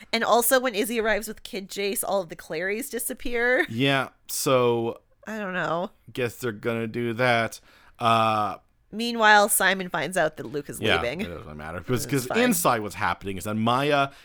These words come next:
Speaker 2: is just sort of generally upset that Jordan is around.
Speaker 1: Yeah, she
Speaker 2: and that
Speaker 1: wants
Speaker 2: he's
Speaker 1: to know why he's changing.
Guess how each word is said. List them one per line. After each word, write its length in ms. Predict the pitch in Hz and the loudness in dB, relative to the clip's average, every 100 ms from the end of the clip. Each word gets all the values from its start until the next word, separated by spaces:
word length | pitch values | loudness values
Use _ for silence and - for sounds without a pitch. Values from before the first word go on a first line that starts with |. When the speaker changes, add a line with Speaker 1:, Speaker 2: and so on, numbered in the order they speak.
| - | 0
Speaker 2:
is 200 | 165 151 | 6 6
just 200 | 185 220 | 6 4
sort 160 | 254 196 | 4 4
of 120 | 120 | 2
generally 540 | - 117 117 127 123 - | 0 2 2 0 -2 -2
upset 480 | 104 - - 110 - | -2 -2 -2 -2 -2
that 160 | 104 92 | -4 -4
Jordan 400 | 104 95 92 92 | -4 -4 -4 -8
is 160 | 82 | -10
around. 480 | 82 104 131 131 131 | -2 2 4 4 4
Speaker 1:
Yeah, 160 | - - | 0 -2
she 140 | - 262 | -2 2
Speaker 2:
and 40 | |
that 60 | 262 | 2
Speaker 1:
wants 120 | 214 | 2
Speaker 2:
he's 60 | - | 0
Speaker 1:
to 40 | |
know 120 | 294 | 0
why 460 | 294 190 185 180 208 | 0 4 6 8 6
he's 380 | - 247 233 170 - - _ _ _ _ _ _ _ - | 2 -4 -6 -8 -12 -20 _ _ _ _ _ _ _ -6
changing. 760 | - 277 196 202 - 240 233 | 0 4 2 2 -2 0 0